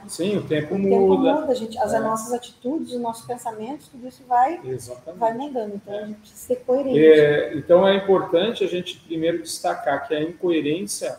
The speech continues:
Speaker 1: é fruto da humanidade caída em pecado. Então, isso vai acontecer, é o natural que aconteça.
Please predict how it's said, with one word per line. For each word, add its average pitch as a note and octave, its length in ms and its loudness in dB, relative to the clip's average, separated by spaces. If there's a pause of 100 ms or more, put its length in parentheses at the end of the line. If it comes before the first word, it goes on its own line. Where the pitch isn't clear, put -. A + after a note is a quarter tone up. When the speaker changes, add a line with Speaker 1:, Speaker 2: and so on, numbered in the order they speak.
Speaker 1:
é D#3 380 -4 (160)
fruto G3+ 500 -8 (400)
da D3+ 140 4
humanidade D#3 800 0
caída D3+ 340 0
em D#3+ 100 -2
pecado. D3 540 -10 (400)
Então, B2 140 -14
isso C3 260 -12
vai B2 180 2
acontecer, C#3+ 800 -8 (360)
é D3+ 100 4
o E3 80 8
natural E3+ 640 4
que E3+ 60 0
aconteça. E3 760 -6